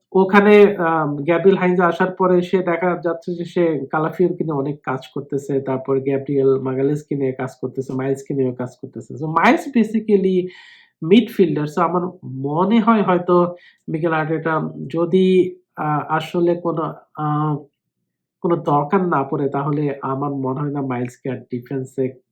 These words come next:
খেলাবে। ও হয়তো মিডফিল্ডে খেলাবে, কারণ আমা-, আ-, আমাদের তো হি-, হি-, হেনকেপিকে আমরা কিনছি। So, হেনকেপি হয়তো ডেবিউ করবে না, সাবে থাকবে। ইন্টারন্যাশনাল উইকেন্ড, যে বোরিং ইন্টারন্যাশনাল উইকেন্ডের কথা বলে, ওখানে কিন্তু আর্সেনাল ফ্যানরা ভালোই খেলছে, হাত পা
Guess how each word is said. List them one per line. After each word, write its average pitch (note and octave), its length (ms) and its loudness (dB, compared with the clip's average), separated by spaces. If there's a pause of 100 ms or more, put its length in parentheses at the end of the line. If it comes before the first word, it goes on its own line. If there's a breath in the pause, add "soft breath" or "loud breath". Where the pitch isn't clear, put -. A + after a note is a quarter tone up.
(120)
খেলাবে। A2+ 480 -2
ও A#2+ 60 -10
হয়তো D3 340 -2
মিডফিল্ডে E3 760 -2 (460 soft breath)
খেলাবে, F#3 280 4
কারণ G#3+ 200 6
আমা-, F#3 300 4
আ-, D#3+ 240 -4
আমাদের D#3+ 240 -2
তো D#3+ 120 -4
হি-, C#3 460 -6
হি-, E3 400 -10 (340)
হেনকেপিকে E3+ 540 0
আমরা C#3 200 -2
কিনছি। C#3 380 -4
So, C3+ 200 -6
হেনকেপি G3+ 460 4
হয়তো F#3 560 4
ডেবিউ D#3 280 0
করবে E3+ 320 0
না, G3 120 2
সাবে D#3 260 -2
থাকবে। F3+ 340 -4 (180)
ইন্টারন্যাশনাল G#3 880 8
উইকেন্ড, F3 460 0
যে D#3+ 100 2
বোরিং F3+ 360 4
ইন্টারন্যাশনাল F3 500 -2
উইকেন্ডের E3 340 -2
কথা D#3+ 200 -4
বলে, D3 160 0
ওখানে E3 260 0
কিন্তু E3+ 160 -2
আর্সেনাল D#3+ 400 -2
ফ্যানরা D3+ 440 -4 (300)
ভালোই F#3 260 6
খেলছে, C#3 320 -6 (200)
হাত - 260 -4
পা D#3 380 0